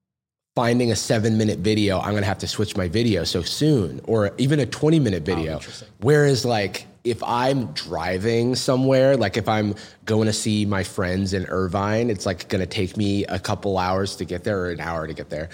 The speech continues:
Speaker 1: But if I'm going to San Diego, it's gonna take me a couple hours to get there. Let me pop on a Twitch stream or a vod, then I'm never gonna have to, it's like a radio show, you know?
Speaker 2: Wow,
Speaker 1: The,
Speaker 2: yeah.
Speaker 1: you know, whereas,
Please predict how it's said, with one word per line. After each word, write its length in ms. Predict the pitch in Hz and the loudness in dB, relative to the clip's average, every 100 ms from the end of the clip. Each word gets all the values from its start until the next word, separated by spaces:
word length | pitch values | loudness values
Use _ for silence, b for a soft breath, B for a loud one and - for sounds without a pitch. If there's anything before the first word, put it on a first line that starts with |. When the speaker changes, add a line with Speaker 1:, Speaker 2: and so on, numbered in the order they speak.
| B B | B B
Speaker 1:
But 100 | 110 | -2
if 100 | 117 | 0
I'm 100 | 113 | 0
going 160 | 113 107 | 0 0
to 60 | |
San 220 | - 104 90 | 0 -2 0
Diego, 340 | 85 90 110 | -2 0 0
it's 100 | 110 | 0
gonna 100 | 104 95 | -2 -2
take 160 | 101 | -4
me 60 | 98 | -4
a 60 | |
couple 200 | 92 90 | -4 -2
hours 300 | 90 87 87 | 0 0 -2
to 80 | 85 | -4
get 200 | 87 85 | -6 -2
there. 280 | 117 120 139 B B | 0 2 0 B B
Let 80 | 107 | -2
me 100 | 113 | -2
pop 300 | 110 120 110 | 0 0 2
on 140 | 110 87 | 0 -2
a 40 | |
Twitch 280 | - 135 120 | -2 -4 -4
stream 400 | - 113 95 87 | -2 0 0 -2
or 100 | 82 | -4
a 60 | |
vod, 580 | 76 101 110 92 87 85 b b b _ _ | 0 0 2 0 -2 -6 b b b _ _
then 140 | 135 123 | 0 2
I'm 80 | |
never 200 | 110 98 95 | 2 0 -2
gonna 140 | 95 | -2
have 220 | 95 87 | -4 -4
to, 140 | 98 - | -4 -2
it's 120 | - | -2
like 100 | 131 | 0
a 60 | 104 | 0
radio 340 | 117 110 73 | 0 0 -4
show, 300 | - - - - | -8 -10 -10 -12
you 120 | 104 110 | -2 0
know? 160 | 104 | 2
Speaker 2:
Wow, 300 | 110 120 104 | 2 0 0
Speaker 1:
The, 80 | 98 | -2
Speaker 2:
yeah. 160 | 117 110 | -2 0
Speaker 1:
you 140 | 123 | 2
know, 220 | 127 123 110 | 2 2 2
whereas, 380 | 120 110 107 | 0 0 -2